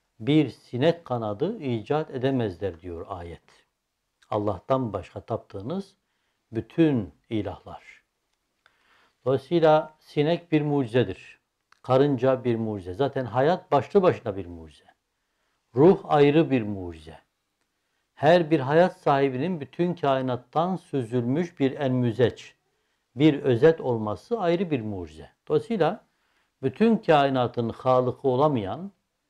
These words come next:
bütün kainatı yaratamayan küçük bir zihayatı, hayat sahibini yaratamaz. O nedir? Mucizedir.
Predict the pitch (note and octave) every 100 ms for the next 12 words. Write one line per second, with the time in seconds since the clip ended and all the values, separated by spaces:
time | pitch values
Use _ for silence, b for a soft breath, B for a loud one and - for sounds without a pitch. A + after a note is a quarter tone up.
0 | _ _ B2 A#2 G3+ G3+ E3 C#3+ C3+ A#2+
1 | - A2+ A#2 A#2+ E3 E3+ E3+ F3+ A3+ A#3+
2 | _ _ _ _ - B2+ F#3+ C#3+ E3 C#3+
3 | A#2 F#3+ C3+ B2 G#2 - F#3+ C4 - C3
4 | D#3 D#3 C3+ A#2 A#2 C#3 G3+ C4 - _
5 | _ _ _ E3 F3+ E3+ C#3+ E2 - _
6 | _ _ _ _ _ - C3 F3+ F3+ B3
7 | - F#3 D#3 A2+ F#2 - _